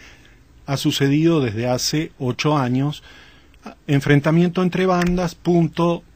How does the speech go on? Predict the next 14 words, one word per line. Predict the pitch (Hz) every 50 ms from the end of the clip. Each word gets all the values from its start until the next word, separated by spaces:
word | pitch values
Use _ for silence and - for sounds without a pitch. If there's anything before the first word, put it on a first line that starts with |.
| - - _ - -
se | - - 123
da | 117 127 139
vuelta | 135 147 143 139 - 151
la | 151 151 151
hoja | 151 151 147 143 - - 156 151 156 160 - - _ - - - -
y | 123
no | 117 127 127
se | - 139
investiga | 131 117 104 - - 127 117 127 127
nada, | 151 196 185 131 101 92 90 90 - - - _ _ _ - -
¿no? | 117 120 147 170 170 - - - - - _
Aquí | - 110 - - 165 180 190 180 - -
la | - 113 110
sociedad | - - 110 - - 117 120 123 131 143 151 135 -